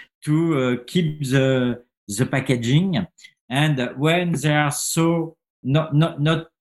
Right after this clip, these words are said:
so big, it's very not interesting to recycling because I tell you, I, I tell you, recycling process is an industrial process. You must be economically and, uh,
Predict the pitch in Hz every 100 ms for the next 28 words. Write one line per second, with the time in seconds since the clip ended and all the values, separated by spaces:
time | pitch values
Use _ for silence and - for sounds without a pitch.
0 | - - 175 147 156 165 110 98 - _
1 | _ 127 120 - 135 160 180 190 170 175
2 | 180 175 _ _ _ _ _ - 156 175
3 | 165 147 - 180 170 156 139 135 - 151
4 | 151 175 151 147 185 180 156 - - 190
5 | 190 196 175 - _ 120 127 - 143 127
6 | - 165 170 170 156 _ _ _ - 175
7 | - 196 160 180 170 165 156 - 202 208
8 | 156 143 143 156 160 170 - 160 147 131
9 | - 131 - 98 - - - _ _ _
10 | - 139 151 170 139 139 135 156 208 -
11 | _ - - _ _ _ 170 170 214 208
12 | 185 156 - 139 139 - _ _ _ _
13 | 135 135 117